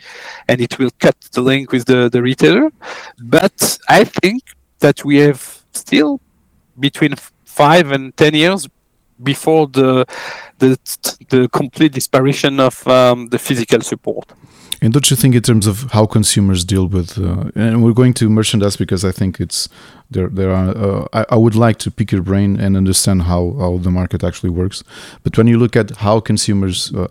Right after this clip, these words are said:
Speaker 2: act in terms of, uh, video games, imagine how we did in fifteen years or twenty years of e-, even twenty-five years. You
Speaker 1: Mm.
Speaker 2: don't have the fear of missing out.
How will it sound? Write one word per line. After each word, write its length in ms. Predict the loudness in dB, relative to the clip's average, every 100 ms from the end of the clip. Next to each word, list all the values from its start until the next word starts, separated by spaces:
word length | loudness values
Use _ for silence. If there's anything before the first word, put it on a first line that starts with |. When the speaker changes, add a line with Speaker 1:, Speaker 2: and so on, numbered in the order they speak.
| -4
Speaker 2:
act 260 | -4 -2
in 80 | -6
terms 300 | -2 -4 -2
of, 280 | -6 -8 -8
uh, 240 | -4 -4 -4
video 420 | -6 -2 0 0
games, 400 | 2 0 -2 -8 -20 -20 -20 -8 0
imagine 400 | 2 4 2 2
how 180 | 4
we 140 | 4 2
did 180 | 2 0
in 100 | 0
fifteen 360 | -2 -2 0
years 200 | 0 0
or 60 | -2
twenty 300 | 0 -2 0
years 200 | 0 -2
of 160 | -2 -2
e-, 140 | -2 -2
even 260 | 0 -2
twenty-five 540 | -2 -2 -2 -2 -2 0
years. 340 | -2 -4 -8 _ -20 -20 -20 -4
You 140 | 0
Speaker 1:
Mm. 20 |
Speaker 2:
don't 120 | 2 4
have 320 | 2 0 -2
the 100 | -4
fear 260 | 0 2
of 140 | 2 0
missing 280 | 0 0 0
out. 280 | -2 -8